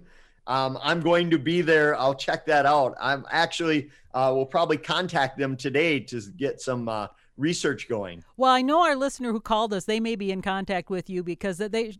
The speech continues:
Speaker 2: they called and brought it up, and I said, "I hadn't heard of that one." I don't, they said, "See if Chad has." So who knows? Maybe there is something there, and, and, um, we'll hear more about it. Well,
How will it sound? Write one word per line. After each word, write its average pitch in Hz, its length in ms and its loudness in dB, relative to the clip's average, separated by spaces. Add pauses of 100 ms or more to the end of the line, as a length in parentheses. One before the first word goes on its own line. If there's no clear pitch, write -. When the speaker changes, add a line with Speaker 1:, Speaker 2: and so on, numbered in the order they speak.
Speaker 2:
they 202 260 -4
called 240 300 0
and 220 80 -2
brought 214 240 2
it 202 120 -4
up, 226 200 -2
and 185 140 -2
I 190 100 0
said, 202 180 -4
"I 190 140 6
hadn't 226 260 0
heard 277 220 0
of 269 60 -2
that 247 200 2
one." 240 220 0
I 190 80 0
don't, 185 300 -4 (140)
they 180 120 -8
said, 185 260 -10
"See 247 200 4
if - 100 -4
Chad 262 280 0
has." 247 320 -2
So 196 280 -2 (220)
who 294 200 2
knows? 254 300 2
Maybe 196 300 -4
there 247 260 2
is 262 80 -2
something 240 380 -4
there, 254 260 0
and, 220 180 -2
and, 202 400 -4
um, 196 340 -4 (220)
we'll 180 380 -2
hear 214 240 -2
more 233 180 0
about 302 240 -2
it. 165 120 -6
Well, 208 160 0